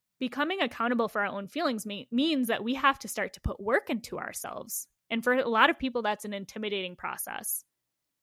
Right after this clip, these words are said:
Blaming is easier than agency. That's just point blank the truth of it. Blaming is easier than agency. Blaming takes the focus off of you and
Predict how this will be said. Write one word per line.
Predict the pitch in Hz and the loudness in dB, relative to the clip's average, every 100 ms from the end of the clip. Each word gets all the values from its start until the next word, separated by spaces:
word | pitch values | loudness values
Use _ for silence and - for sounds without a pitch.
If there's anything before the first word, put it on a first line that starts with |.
| _ _ _ | _ _ _
Blaming | 240 262 302 339 349 359 - | 4 6 6 2 0 -2 -4
is | 247 233 | -4 -2
easier | 254 247 226 233 220 | 0 0 2 0 0
than | 214 - | -4 -4
agency. | 196 185 175 180 - - 220 - _ - | -4 -4 -8 -8 -8 -8 -12 -16 _ -2
That's | 233 - | -2 -4
just | - 269 269 - - - _ _ _ _ _ _ _ - | 2 4 4 -2 -8 -16 _ _ _ _ _ _ _ -6
point | 254 262 | -2 0
blank | - 254 240 | 2 2 2
the | 240 | 0
truth | - 359 392 | 0 2 2
of | 196 | 0
it. | - - _ _ | -2 -4 _ _
Blaming | 226 254 285 320 | 2 4 4 4
is | 311 247 | 2 0
easier | 240 220 240 233 | -2 0 2 2
than | 220 214 - | 0 -6 -4
agency. | 196 175 - - - - - - _ _ _ _ _ _ _ _ | -4 -4 -8 -12 -10 -10 -12 -16 _ _ _ _ _ _ _ _
Blaming | 247 262 285 330 | 6 6 6 2
takes | 320 277 - | 0 -2 -2
the | 240 | -4
focus | 233 214 233 233 | -2 -2 -2 0
off | 240 247 | -2 -2
of | 233 | -6
you | 233 185 185 269 - _ _ - | -4 -2 0 -2 -4 _ _ 0
and | 233 233 | 2 2